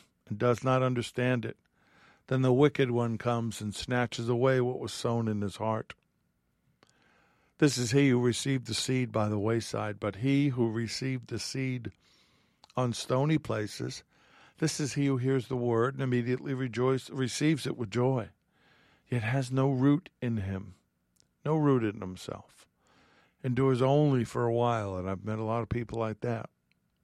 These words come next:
For when tribulation comes or pers-, perse-,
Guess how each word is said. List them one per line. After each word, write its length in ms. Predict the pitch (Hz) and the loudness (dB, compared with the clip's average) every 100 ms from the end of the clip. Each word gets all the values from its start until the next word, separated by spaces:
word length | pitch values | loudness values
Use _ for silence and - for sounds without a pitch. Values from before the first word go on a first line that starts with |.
| _ _ _ _ _ _ _ _ - | _ _ _ _ _ _ _ _ -20
For 140 | - 139 135 | 0 4 4
when 120 | 123 | 2
tribulation 840 | 143 139 135 135 135 - 139 127 | 2 0 2 2 2 0 -4 -4
comes 500 | - 135 139 147 131 | -2 -2 -2 -4 -4
or 160 | 117 95 | -4 -4
pers-, 440 | - 123 120 - - | -2 0 0 -6 -6
perse-, 320 | - 127 - | -2 -2 -2